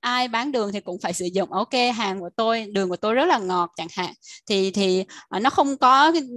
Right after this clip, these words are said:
cái dấu hiệu ngọt đối với bán hàng, bán đường thì nó không có, bản chất của nó không có khả năng tự phân biệt, gọi là nó, nó là những cái thuật ngữ thông dụng mà ai cũng phải sử dụng, thì mình không, không thể nào mình độc quyền sử dụng nó được.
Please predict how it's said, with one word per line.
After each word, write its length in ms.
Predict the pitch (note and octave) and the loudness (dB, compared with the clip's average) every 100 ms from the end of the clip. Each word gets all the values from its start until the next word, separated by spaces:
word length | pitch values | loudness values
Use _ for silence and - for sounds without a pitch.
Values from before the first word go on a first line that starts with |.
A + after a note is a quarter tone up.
| A3+ | -6
cái 100 | C4 | -2
dấu 180 | C#4+ B3+ | 4 4
hiệu 280 | E4 G3+ F3+ G#3 | 4 2 -2 2
ngọt 240 | G3+ G3 - | 4 4 0
đối 140 | G#3+ | -4
với 180 | A#3+ C#4+ | -2 -2
bán 180 | B3+ G3 | -2 -2
hàng, 280 | A3+ G3+ G#3 | -4 -6 -6
bán 180 | C4+ | 0
đường 180 | C4 G#3 | 2 0
thì 80 | G3 | -2
nó 100 | G3+ | -8
không 340 | - D4 C4 C4 | -2 -2 0 0
có, 260 | C#4 D4+ - - G3+ | -2 -2 -6 -20 -12
bản 180 | - D#3 | -10 -8
chất 180 | F3 F4+ | -6 -4
của 100 | G3 | -4
nó 180 | F3+ A3 | -2 -2
không 260 | - C4+ | 0 0
có 100 | C4 | 0
khả 200 | C4 - | -2 -4
năng 240 | F3 A3 A3+ | -4 -6 -4
tự 180 | A3+ F3 | -4 -4
phân 220 | A3 A3+ | -6 -2
biệt, 220 | F#3+ E3+ _ _ _ | -2 -2 _ _ _
gọi 120 | D#3+ | -2
là 120 | D#3+ F3 | -2 -4
nó, 180 | G#3 A3 - - D3 D#3 F#3+ G3 G3 F#3+ | -6 -10 -14 -16 -10 -6 -4 -4 -2 0
nó 220 | G3 G#3 | 4 6
là 120 | D4 C4+ | 6 4
những 180 | F#3+ | 4
cái 80 | B3 | 2
thuật 220 | C#4 B3+ | 0 0
ngữ 140 | G3 D#3 | -2 -2
thông 260 | A#3 B3 A#3 | 0 0 2
dụng 160 | F#3+ | 2
mà 80 | F3 | 0
ai 220 | - A3 | -4 -2
cũng 160 | A3+ E3 | -2 -4
phải 140 | F3+ | -2
sử 180 | - D3+ - | 0 2 2
dụng, 160 | F3 - | 0 0
thì 120 | G#3 | -2
mình 160 | G#3 G3+ | 0 0
không, 280 | C4 A#3+ A#3+ | -2 -4 -4
không 180 | B3+ A#3+ | -4 -2
thể 120 | G3+ | -2
nào 200 | F#3 F3+ | -2 -2
mình 160 | F#3 | -2
độc 120 | F#3 E3+ | -2 -2
quyền 140 | F#3+ F3+ | 0 0
sử 120 | E3 | 0
dụng 220 | D#3+ C#3 | -4 -4
nó 100 | A#3 | -2
được. 280 | A#3 F#3+ | 2 0